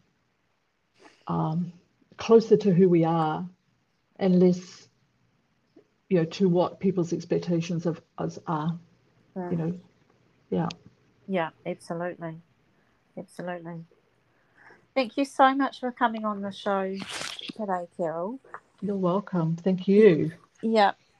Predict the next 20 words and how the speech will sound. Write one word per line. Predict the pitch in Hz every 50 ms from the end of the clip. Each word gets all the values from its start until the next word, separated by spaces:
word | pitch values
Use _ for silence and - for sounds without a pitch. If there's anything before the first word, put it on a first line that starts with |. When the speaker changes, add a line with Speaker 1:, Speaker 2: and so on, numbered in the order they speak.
| _
Speaker 2:
So | - - - 262 247 247 247
could | - - 302 277 -
you | 330 359 427 - _ _
please | _ - 349 320 311 294 - -
tell | - 285 254 240
us | 233 233 226 - - - - - _ _ _ _ _
once | 220 202 220 220 233 254 - - - _
more | 233 233 220 208 202
how | 208 214 196
to | 185 196 196 _
find | - 180 180 185 180
you | 180 190 180
on | 175 175 170 170
the | 175 175
net? | 170 165 160 156 - - -
What | 196 214 220 - -
is | - 226 214 - -
your | 233 220
website | 220 208 190 175 - - - - 160 156 - -
called? | _ - - 160 156 151 156 165 170 -